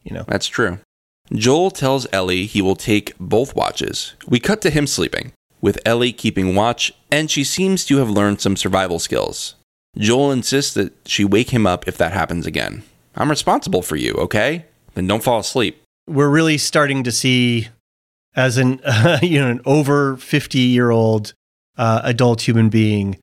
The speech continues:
Speaker 1: uh, I can sympathize <laughs> with Joel here. Uh, there's only so much sleeping on the cold, hard ground that you can take, uh, after a while before it starts to really wear on you. And I, and I love the fact that when he's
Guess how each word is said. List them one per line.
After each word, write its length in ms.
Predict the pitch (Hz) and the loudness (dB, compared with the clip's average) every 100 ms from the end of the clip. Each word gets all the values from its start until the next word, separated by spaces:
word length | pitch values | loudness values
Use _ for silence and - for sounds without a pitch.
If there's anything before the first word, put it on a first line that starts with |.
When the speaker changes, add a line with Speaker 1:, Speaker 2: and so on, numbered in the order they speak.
| _ _ _ | _ _ _
Speaker 1:
uh, 300 | 120 107 107 104 | -2 0 0 0
I 120 | 113 | -2
can 200 | 120 120 | 0 0
sympathize 640 | 127 120 117 113 92 - | 0 -2 -2 -2 0 0
<laughs> 20 | |
with 140 | 180 135 | 0 0
Joel 360 | 127 143 123 151 | 0 2 2 -2
here. 440 | - 120 107 107 - | 0 0 -2 -4 -4
Uh, 220 | 156 151 175 190 - | -4 -4 -6 -6 0
there's 160 | 139 | 2
only 220 | 170 160 | 4 2
so 200 | 151 160 | 2 2
much 200 | 147 139 | 2 0
sleeping 520 | - - 135 135 127 123 | -4 0 0 2 2 2
on 100 | 113 | 2
the 80 | |
cold, 300 | 113 127 120 | 2 2 2
hard 220 | 113 113 104 | 2 0 2
ground 340 | 113 107 107 | 2 2 0
that 80 | 107 | -2
you 120 | 117 | -4
can 160 | 110 104 | -4 -6
take, 360 | - 110 98 - _ _ _ - | -2 -2 -2 -8 _ _ _ -6
uh, 340 | 110 107 107 | -4 -2 -2
after 300 | 104 113 120 | -2 -2 0
a 60 | 113 | 2
while 220 | 107 104 | 2 2
before 260 | 101 104 107 | 0 0 -2
it 60 | 101 | 0
starts 300 | 117 110 - | 0 0 0
to 80 | 113 | 0
really 200 | 107 101 | 0 0
wear 260 | 101 101 | -2 -2
on 140 | 98 95 | -2 -4
you. 300 | 92 87 - | -6 -8 -6
And 140 | 135 135 | 0 0
I, 140 | 127 - | 0 -2
and 120 | 156 | 0
I 80 | 139 | 2
love 380 | 151 165 180 156 | 4 4 2 0
the 100 | 135 | -2
fact 280 | 127 120 | 0 0
that 160 | 127 123 | -4 0
when 100 | 123 | 2
he's 240 | 127 117 | 4 2